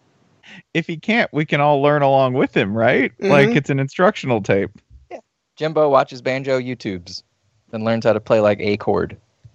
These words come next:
Speaker 2: Wow.
Speaker 3: <laughs>
Speaker 2: J-, Jimbo Fisher
Speaker 3: Wow.
Speaker 2: took the, took the Prairie Home Companion contract. Look at that. <laughs>
Speaker 1: It's just, he does, except he does the story in about a minute and a half. Whole thing.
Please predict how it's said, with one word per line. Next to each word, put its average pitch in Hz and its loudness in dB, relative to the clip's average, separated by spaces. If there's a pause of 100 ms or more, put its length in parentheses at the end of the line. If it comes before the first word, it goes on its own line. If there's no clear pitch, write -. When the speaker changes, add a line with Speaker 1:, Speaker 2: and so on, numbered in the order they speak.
(280)
Speaker 2:
Wow. - 4 (400)
Speaker 3:
<laughs> - -18
Speaker 2:
J-, 214 2
Jimbo 269 6
Fisher 220 6
Speaker 3:
Wow. - -8
Speaker 2:
took 254 6
the, 196 4
took 254 2
the 233 0
Prairie 269 4
Home 277 4
Companion 220 2
contract. 160 -2
Look 359 0
at 330 0
that. 294 2
<laughs> 127 -8 (640)
Speaker 1:
It's - -4
just, - -6 (200)
he 151 2
does, 160 8
except 135 0
he 151 2
does 143 0
the 113 -6
story 131 4
in 117 2
about 113 6
a 110 4
minute 123 0
and 113 -4
a - 0
half. 131 0
Whole 147 4
thing. 143 2